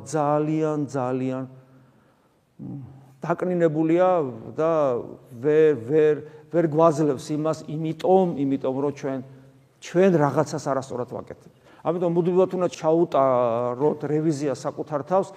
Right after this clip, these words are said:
ამას ქვია მღვიძარება სიფხიზლე და ყოველთვის ვაკვირდებოდეთ თავს, რას ვაკეთებთ არასწორად, რომ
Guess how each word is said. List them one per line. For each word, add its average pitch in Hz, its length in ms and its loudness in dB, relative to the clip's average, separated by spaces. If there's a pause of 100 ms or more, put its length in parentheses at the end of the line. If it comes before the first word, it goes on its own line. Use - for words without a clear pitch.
(220)
ამას 160 280 -4
ქვია 156 240 2
მღვიძარება 143 600 2
სიფხიზლე 202 640 2 (240)
და 202 180 2 (140)
ყოველთვის 196 600 6
ვაკვირდებოდეთ 156 920 2
თავს, 180 300 0 (580)
რას 151 340 4
ვაკეთებთ 147 500 -2 (260)
არასწორად, 185 680 4 (340)
რომ 160 180 -4